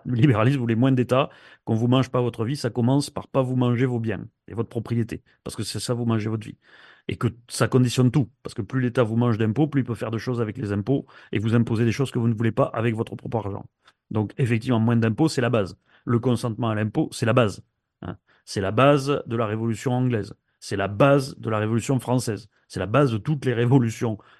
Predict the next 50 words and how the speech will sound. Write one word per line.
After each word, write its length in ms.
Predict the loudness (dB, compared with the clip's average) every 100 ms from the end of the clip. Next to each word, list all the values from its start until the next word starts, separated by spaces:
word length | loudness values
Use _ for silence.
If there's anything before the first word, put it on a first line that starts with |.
| _ -10
euh, 100 | -2
modernes, 380 | 2 2 2 -2
toutes 160 | -6 -6
les 60 |
révolutions 340 | -4 -6 -6 -6
nationales 340 | -4 -2 -2
en 20 |
général, 320 | -4 0 0
c'est 140 | 0 -4
la 60 |
volonté 340 | -2 0 0 -4
du 100 | 2
peuple 300 | 2 2 -4 -12 _
de 100 | -6
consentir 520 | -2 -2 -2 -2 -2 0
à 60 |
l'impôt. 340 | 0 0 -6 -10 -18
Donc 160 | -14 -10
effectivement, 440 | -10 -4 -2 -4 -8 _
moins 180 | 2 4
d'impôts, 360 | 6 2 0 -2
c'est 140 | 0
la 100 | 0
base 400 | 4 4 4 0 -12 _ -6
du 100 | 0
libéralisme. 540 | 0 0 -4 -8 -16 -12
Il 40 | -12
n'y 60 |
a 40 | 0
pas, 400 | 2 2 0 -2
il 20 |
n'y 60 |
a 40 | -2
pas 140 | -2
à 40 | -4
se 80 |
questionner 320 | -6 -8 -4 -4
là-dessus, 300 | -6 -14 -20 _ -16
hein. 1500 | -16 -16 -20 -20 -20 -20 _ _ 2 4 6 6 4 2 -2 -6 _
<clears throat> 180 | -8 0
Et, 200 | 4 4
euh, 280 | 4 0 -4 _ _ _ _ _ _ _ _ _ _ _ _ _
et, 260 | -4 -4 -4
et 40 |
ce 140 | 2 6
mouvement-là, 440 | 6 6 6 6
on 60 | 4
le 80 |
voit 100 | 2
monter. 300 | 0 -2 -6